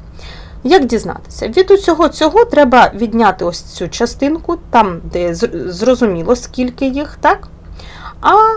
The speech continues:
ось це, що відрізняється, знайти. Тобто, що ми будемо робити?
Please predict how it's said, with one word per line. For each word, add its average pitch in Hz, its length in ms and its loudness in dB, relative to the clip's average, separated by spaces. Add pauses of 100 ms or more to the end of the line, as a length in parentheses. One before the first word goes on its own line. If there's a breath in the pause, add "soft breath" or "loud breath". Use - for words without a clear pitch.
(160)
ось 247 220 4
це, - 220 -2
що 247 540 6
відрізняється, 269 720 -2
знайти. 233 420 -2 (680 loud breath)
Тобто, 269 240 0
що - 180 2
ми 339 100 6
будемо 233 400 2
робити? 170 380 -4